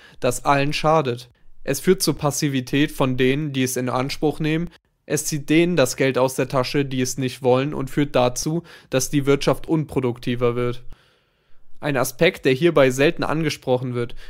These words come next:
Wenn ich mich vom Staat bezahlen lasse, dann gebe ich ihm die Verantwortung über mein ganzes Leben. Verantwortung und Macht sind zwei Seiten derselben Medaille.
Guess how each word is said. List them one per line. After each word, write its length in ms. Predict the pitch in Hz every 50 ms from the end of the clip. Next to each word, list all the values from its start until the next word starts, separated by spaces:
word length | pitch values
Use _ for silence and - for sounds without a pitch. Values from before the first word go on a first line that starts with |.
| - - -
Wenn 120 | 139 135
ich 160 | 156 160 -
mich 140 | 180 175 -
vom 180 | - 151 135 135
Staat 360 | - - - 147 185 - -
bezahlen 480 | - - - - 156 143 170 180 175 143
lasse, 440 | 123 120 123 123 - 139 143 165 - - _ - - -
dann 200 | 139 131 139 135
gebe 240 | 139 151 170 170
ich 200 | 156 147 139 -
ihm 220 | - 151 156 156 147
die 100 | 147 139
Verantwortung 680 | - 139 - - 139 147 139 147 147 151 - 170 151
über 180 | 135 131 131 131
mein 220 | 127 127 127 131
ganzes 480 | 127 131 131 135 143 - - 160 - -
Leben. 420 | 156 151 151 151 135 127 123 127 123 - - - - - _ _ _ _
Verantwortung 680 | _ - 147 - - 170 185 - 196 190 185 - 170 156
und 140 | 139 131 131
Macht 300 | 131 135 151 170 - -
sind 380 | - 143 131 139 139 131 131 -
zwei 320 | - - - 131 143 165
Seiten 400 | 156 147 135 131 135 135 - 147
derselben 440 | 139 139 131 123 127 123 127 123 127
Medaille. 560 | 131 135 127 139 143 151 139 131 127 127 123